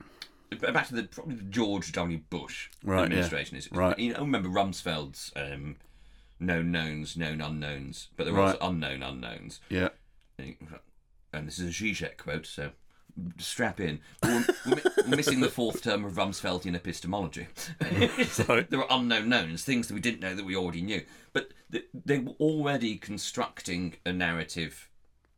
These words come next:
Speaker 1: out with the facts at that point.
Speaker 2: So it starts to become a philosophy of politics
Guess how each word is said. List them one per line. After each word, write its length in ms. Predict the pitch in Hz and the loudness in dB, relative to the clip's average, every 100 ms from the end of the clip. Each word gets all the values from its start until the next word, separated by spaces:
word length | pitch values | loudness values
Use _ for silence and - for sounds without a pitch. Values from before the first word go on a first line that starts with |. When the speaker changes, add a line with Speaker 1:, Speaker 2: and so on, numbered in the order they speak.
| _ _ _ _ _ - | _ _ _ _ _ -2
Speaker 1:
out 200 | 107 - | 0 0
with 300 | 101 104 - - | -2 -4 -4 -10
the 80 | |
facts 680 | 85 - - - - - - - _ _ - | -8 -6 -8 -12 -14 -12 -12 -18 _ _ -6
at 140 | - | -4
that 240 | 87 - - | -4 -6 -10
point. 380 | - - - - _ _ - - | -14 -14 -20 -20 _ _ -20 -16
Speaker 2:
So 280 | - - 104 | -2 6 8
it 140 | 104 - | 8 4
starts 440 | - 123 117 - | 2 6 4 4
to 80 | - | -6
become 580 | 92 - 101 95 95 - - _ _ - | -8 0 4 6 6 2 -8 _ _ 2
a 300 | 95 92 90 | 6 6 6
philosophy 580 | - 104 110 - 101 98 | 4 4 4 2 4 4
of 140 | - | 6
politics 760 | - 101 92 92 92 - - | 4 4 4 2 0 -2 -10